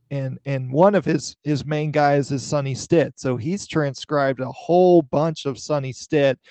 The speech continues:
And so if you do that and you learn their solos, you get into their approaches, the sound, their improvisations, um, their range on the horn, you know, what,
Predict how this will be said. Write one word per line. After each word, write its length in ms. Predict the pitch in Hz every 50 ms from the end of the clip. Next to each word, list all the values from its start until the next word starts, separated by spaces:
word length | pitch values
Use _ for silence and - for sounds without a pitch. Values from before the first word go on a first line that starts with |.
| - _ _ _
And 120 | 135 135 -
so 280 | - 160 151 143 - -
if 160 | 147 139 - 135
you 100 | 139 123
do 260 | - - 214 262 269
that 340 | 208 190 170 170 165 165 - _ _ _ _ _ -
and 100 | 139 143
you 160 | 147 147 147 143
learn 480 | 139 151 165 180 185 190 196 185 170
their 200 | 147 156 151 151
solos, 840 | - - - 175 190 202 190 180 160 156 151 147 143 147 139 - - _ _ _ _ _ _
you 160 | 131 139 151 143
get 240 | - - 175 175
into 720 | 170 170 160 147 - - 165 160 156 156 151 151 147 143 - -
their 240 | - 135 135 135 131
approaches, 680 | 123 - - 165 170 170 165 - - 170 165 160 139 -
the 180 | - 147 135 127
sound, 760 | - - - 160 170 175 180 175 170 165 165 160 160 151 - - -
their 180 | 143 143 139 143
improvisations, 1120 | 135 - 143 143 139 127 127 120 131 143 151 151 147 - - 151 143 143 139 135 - - _ _ _ _ _ _ -
um, 360 | 127 131 127 127 123 123 117 - _ _
their 200 | 127 131 135 131
range 380 | 127 131 143 147 147 151 123 143
on 160 | 143 143 139
the 80 | 135 131
horn, 600 | 123 123 139 139 139 139 139 135 135 135 135 127 _ _ _ _ -
you 100 | 139 139
know, 200 | 135 131 131 127
what, 280 | 131 135 143 147 -